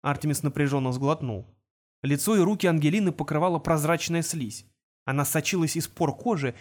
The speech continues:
непрерывно испаряясь. Глаза женщины оставались широко раскрытыми, но закатились так, что виднелись только белки.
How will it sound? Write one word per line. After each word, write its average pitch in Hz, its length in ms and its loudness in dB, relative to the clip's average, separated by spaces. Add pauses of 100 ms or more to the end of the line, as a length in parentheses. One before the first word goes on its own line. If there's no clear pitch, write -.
(120)
непрерывно 175 520 2
испаряясь. 160 640 -4 (560)
Глаза 143 340 2
женщины 156 380 0
оставались 156 460 0
широко 160 340 0
раскрытыми, 143 680 -4 (220)
но 156 80 0
закатились 165 560 0
так, 196 200 -2
что - 140 -4
виднелись 151 460 0
только 160 240 -2
белки. 165 580 -4